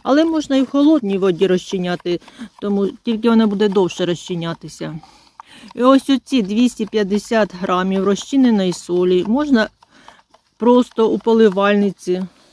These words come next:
поливальницю просто заливати, е, закидати цю сіль, не розчиняти у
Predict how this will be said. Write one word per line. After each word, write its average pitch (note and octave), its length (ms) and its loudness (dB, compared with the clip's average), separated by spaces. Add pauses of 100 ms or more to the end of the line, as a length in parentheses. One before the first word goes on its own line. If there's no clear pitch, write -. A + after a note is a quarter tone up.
поливальницю G3 680 -2
просто F#3 400 -6
заливати, F3+ 760 -2 (300)
е, F#3+ 220 -6
закидати F#3 640 -4
цю F3+ 200 -8
сіль, F#3 240 -8
не G3 180 -2
розчиняти F#3+ 680 -4
у F3+ 280 0